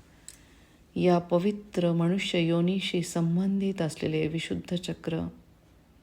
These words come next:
सगळी चांगलीच कर्म आपल्या दोन्ही हातांनी घडत आहेत.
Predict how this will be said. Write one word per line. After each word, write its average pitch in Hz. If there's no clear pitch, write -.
सगळी 185
चांगलीच 185
कर्म 196
आपल्या 175
दोन्ही 160
हातांनी 170
घडत 165
आहेत. 160